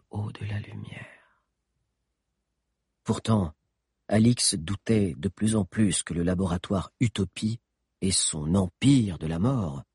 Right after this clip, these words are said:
se trouvent ici. « Les quatre traits forment une pyramide », argumentait Zizo. «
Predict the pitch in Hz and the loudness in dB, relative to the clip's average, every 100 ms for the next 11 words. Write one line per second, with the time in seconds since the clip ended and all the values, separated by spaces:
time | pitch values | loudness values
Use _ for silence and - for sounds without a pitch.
0 | _ _ _ _ - 208 - 233 87 76 | _ _ _ _ -2 0 2 0 2 2
1 | - 73 67 _ _ _ _ _ _ _ | 0 0 -8 _ _ _ _ _ _ _
2 | _ _ _ _ _ _ _ _ _ _ | _ _ _ _ _ _ _ _ _ _
3 | _ _ _ _ - 107 151 135 120 110 | _ _ _ _ -4 4 6 6 2 0
4 | 131 135 - 131 127 127 - - 110 107 | 2 2 2 2 4 4 0 -2 -2 -2
5 | - 127 123 117 120 131 107 90 - - | -4 -2 2 2 2 2 -2 -4 -6 -12
6 | _ _ _ _ _ _ _ _ 85 80 | _ _ _ _ _ _ _ _ -8 -2
7 | 95 87 - 90 80 78 80 80 | 0 0 0 0 0 -2 -4 -6